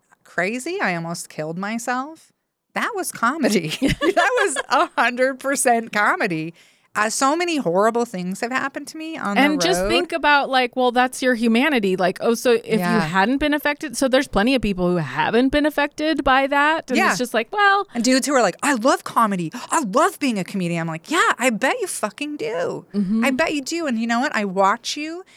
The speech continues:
Speaker 1: and I resent you and I try to, like, not let that eat me alive. And I try to be like, "Yeah, we have different experiences of this." But, like, the reality is, is, like, this job is giving me the, for the first time in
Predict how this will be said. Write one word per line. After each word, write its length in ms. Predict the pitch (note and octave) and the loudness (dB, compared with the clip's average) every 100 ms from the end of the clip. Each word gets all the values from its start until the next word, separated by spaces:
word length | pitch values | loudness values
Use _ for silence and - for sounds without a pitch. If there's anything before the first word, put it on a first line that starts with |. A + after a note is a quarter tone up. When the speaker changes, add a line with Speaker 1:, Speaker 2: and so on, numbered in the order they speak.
| _ | _
Speaker 1:
and 120 | - | -4
I 60 | E3+ | -4
resent 600 | E3 E3 D#3 D#3+ F#3 - | -4 -6 -4 -4 -4 -8
you 360 | B3+ D4+ E4 F4+ _ _ - | -10 -10 -10 -16 _ _ -4
and 180 | G3+ G3+ - | -4 -4 0
I 440 | G3 F#3+ F#3 F3 - | 0 0 -2 -6 -6
try 520 | - G3+ G#3 A#3 B3+ | -2 0 2 0 -2
to, 180 | - A3+ | -2 -2
like, 280 | G3 F3 | 0 -2
not 420 | F3 F3 F#3 A#3 F#3+ | -4 0 2 2 0
let 240 | G3+ G#3+ | -2 -2
that 220 | G3+ F3+ | -4 -4
eat 220 | E3+ F#3+ G#3 | -8 -12 -8
me 120 | G#3+ | -6
alive. 560 | F3+ D#3 D#3 F3+ A#3+ | -6 -6 -6 -4 -4
And 120 | A#3+ F3 | -4 -4
I 60 | |
try 260 | E3+ E3+ F#3 | -2 0 0
to 40 | |
be 120 | F#3 | 0
like, 180 | F#3 F3 | -4 -4
"Yeah, 220 | F3+ D4 | -2 -2
we 120 | C4 A#3+ | -2 -2
have 200 | A#3 G#3+ | -2 -2
different 480 | G#3 - A#3 A3+ - | -8 -6 -10 -10 -16
experiences 880 | G3 - A3 A#3 A#3+ A#3+ A#3 A#3 | -14 -8 -4 -2 -2 -2 -2 -2
of 180 | A3 G#3 | -2 -2
this." 340 | A3 A3+ - - _ _ _ | -2 -2 -6 -14 _ _ _
But, 260 | G#3+ G#3 F#3 | -4 -4 -2
like, 260 | G3+ G3 | -4 -2
the 100 | G#3 | -4
reality 600 | G3+ G3+ F#3+ A#3 B3+ A3+ | -2 0 2 2 0 -2
is, 300 | G#3 F#3+ F#3+ - | -2 -2 -4 -8
is, 140 | E3 | -6
like, 220 | E3+ E3 _ _ _ _ | -6 -8 _ _ _ _
this 180 | G3+ - | -8 -4
job 400 | G3 F3 F3+ F3 | 0 2 2 0
is 120 | E3+ | -2
giving 380 | F3+ A#3+ F#3 F3 | 0 0 0 -4
me 220 | E3 D#3 - | -8 -10 -12
the, 140 | F3 F3+ | -6 -6
for 260 | F3+ G3+ | 0 0
the 120 | F3+ | 0
first 300 | F3 D#3 D#3+ | 0 -2 -2
time 260 | - E3 D#3 | -2 -2 -2
in 240 | C#3 D3 | -8 -14